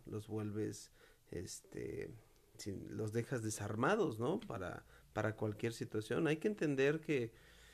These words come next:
que en la vida uno está solo,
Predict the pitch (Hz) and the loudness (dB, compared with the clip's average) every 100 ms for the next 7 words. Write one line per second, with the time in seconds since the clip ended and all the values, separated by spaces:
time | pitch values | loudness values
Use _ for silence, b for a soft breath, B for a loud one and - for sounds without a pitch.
0 | b b b - - - - 113 139 - | b b b -20 -20 -20 -20 -18 -16 0
1 | 123 120 120 120 135 151 143 147 143 120 | 4 6 4 4 6 8 8 8 6 4
2 | - 131 135 135 b b b b - - | 6 6 6 2 b b b b -10 -4
3 | - 147 151 110 | 8 10 10 6